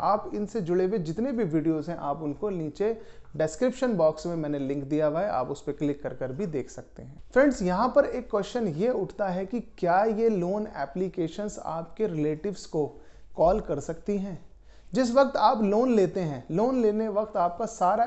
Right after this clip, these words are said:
एग्रीमेंट ऑनलाइन होता है, यहाँ पे पेपर वर्क नहीं होता। लोन लेते वक्त आप उन terms and conditions को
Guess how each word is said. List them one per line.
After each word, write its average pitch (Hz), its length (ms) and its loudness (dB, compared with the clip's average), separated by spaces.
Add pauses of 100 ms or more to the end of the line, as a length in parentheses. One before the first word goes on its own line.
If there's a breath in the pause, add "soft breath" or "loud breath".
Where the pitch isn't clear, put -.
एग्रीमेंट 185 460 0
ऑनलाइन 156 500 -2
होता 139 260 -6
है, 131 120 -4
यहाँ 165 160 0
पे 202 100 -2
पेपर 190 360 0
वर्क 185 220 -4
नहीं 135 260 -6
होता। - 320 -14 (520 soft breath)
लोन 214 380 8
लेते 269 320 10
वक्त 254 300 6
आप 220 460 4 (360)
उन 233 200 6
terms 220 420 4
and 226 160 2
conditions 185 640 0
को - 180 0